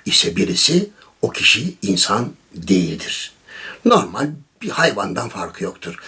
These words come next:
Hayvanlar düşünmezler, düşünemezler. Ama hayvanlar da bir insan gibi her türlü zevke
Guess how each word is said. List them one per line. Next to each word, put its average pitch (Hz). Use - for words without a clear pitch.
Hayvanlar 180
düşünmezler, 110
düşünemezler. -
Ama 175
hayvanlar 180
da 135
bir 147
insan 139
gibi 117
her 180
türlü 110
zevke 113